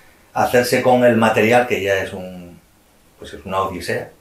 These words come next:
en un mercado completamente opaco, en el que no hay ninguna regulación,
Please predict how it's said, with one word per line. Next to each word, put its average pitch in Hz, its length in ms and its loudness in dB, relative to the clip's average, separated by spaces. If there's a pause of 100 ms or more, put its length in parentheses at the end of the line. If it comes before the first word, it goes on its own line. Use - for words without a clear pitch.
(120)
en 92 340 -6
un 92 260 -12
mercado 92 480 0
completamente 101 640 0
opaco, 104 680 0 (260)
en 113 100 -4
el 104 80 -2
que 101 120 -2
no 98 140 2
hay 104 300 4
ninguna 104 300 2
regulación, 104 640 2